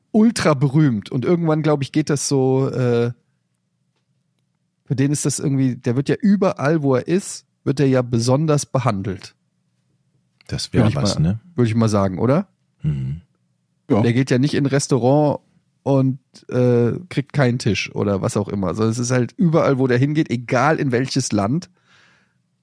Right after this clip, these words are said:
Speaker 1: wird der behandelt wie ein König.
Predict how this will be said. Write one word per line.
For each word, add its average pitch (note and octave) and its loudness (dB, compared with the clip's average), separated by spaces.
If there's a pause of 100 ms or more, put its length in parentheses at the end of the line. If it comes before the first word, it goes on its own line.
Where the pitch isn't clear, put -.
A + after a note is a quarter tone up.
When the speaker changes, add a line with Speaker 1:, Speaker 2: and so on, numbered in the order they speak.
(1080)
Speaker 1:
wird B2+ 2
der B2 4
behandelt A#2+ 0
wie A#2 4
ein A#2 0
König. F#2 -2